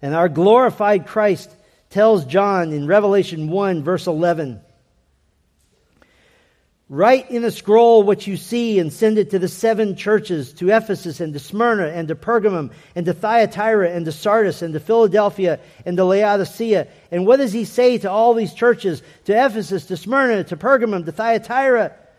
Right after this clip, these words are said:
to all these churches, he says, "I know your works, I know your works, I know your works, I know your works. I've seen it, and some of you are not doing as well as others."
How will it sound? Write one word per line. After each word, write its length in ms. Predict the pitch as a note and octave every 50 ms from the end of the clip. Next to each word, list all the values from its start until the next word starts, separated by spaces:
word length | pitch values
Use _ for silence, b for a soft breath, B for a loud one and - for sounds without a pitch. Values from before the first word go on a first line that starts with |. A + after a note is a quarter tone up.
| b b b b b b b b _
to 60 | G#3 A3+
all 180 | B3 C4 C#4
these 160 | C#4 C4+ G3+
churches, 460 | - - B3+ C#4 C#4+ - - G#3+ E3 -
he 80 | F#3+
says, 240 | F#3 - A#3+ G#3+ F#3
"I 100 | G#3+ G#3+
know 180 | G#3 A3 B3 B3
your 200 | A#3 A3+ A3+ G#3
works, 400 | G#3 D4 E4+ D#4+ - - - A3+
I 60 | G#3+
know 120 | G3 A#3
your 180 | A3 G#3 G3+ F#3+
works, 380 | G3+ C#4+ E4 E4 C#4+ - -
I 80 | A3 G#3
know 140 | F#3 G#3+ A3+
your 180 | G#3+ G3+ G3
works, 380 | F#3 G#3+ D4+ D4+ B3+ - - -
I 80 | G3 F#3
know 100 | G3+ A3+
your 220 | G3+ F#3+ F#3+ D#3+
works. 640 | C#3+ E3 A3 A3 G3 F#3 - - - - - - _ _ _ _ _ _ _ _ _ _ _ _ _ _ _ _
I've 220 | - D#3+ F3 D3
seen 380 | B2 - - - C#4+ D4 C4+ A3+
it, 240 | D#3+ B2+ - - b b b b b
and 160 | C#3+ C#3+ B2
some 280 | - - C#4 D#4 D#4+ C#4+
of 100 | G#3+ D3+
you 300 | D#3+ F3 D#3+ D3+ C3+ B B B
are 80 | D3+ D3
not 320 | C#3+ F#3+ D4 C#4+ C#4 A#3
doing 220 | A3 A#3 A3+ A3
as 100 | G#3 F#3
well 260 | D#3+ F3 G#3 G3+ G3 G3
as 120 | E3 C#3+
others." 540 | A3 A#3 G#3 F#3+ D3+ A#2 G2 - - -